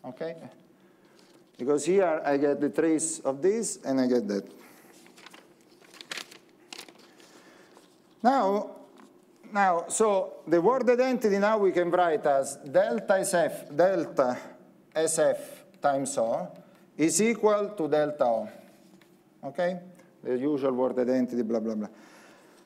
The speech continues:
So, so, so let's write now with this choice. And now with this choice, what we get, apart trivial factors, is M A to the fourth times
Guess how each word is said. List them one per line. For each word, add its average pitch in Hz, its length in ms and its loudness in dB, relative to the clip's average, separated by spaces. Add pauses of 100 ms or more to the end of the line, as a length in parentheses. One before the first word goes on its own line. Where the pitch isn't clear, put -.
(760)
So, 214 380 0 (180)
so, 185 520 0 (160)
so 180 180 0
let's 214 260 0
write 190 240 2
now 165 180 2
with 160 160 2
this 147 180 0
choice. - 600 0 (800)
And 180 120 -6
now 240 200 4
with 175 180 2
this 254 180 0
choice, 143 720 0
what 151 280 4
we 156 100 4
get, 214 460 2
apart 170 640 2
trivial 147 280 4
factors, 151 800 0 (420)
is 160 520 2 (540)
M 170 380 0 (720)
A 175 200 2
to 165 180 -6
the 131 120 -2
fourth 117 520 -2 (760)
times 135 440 0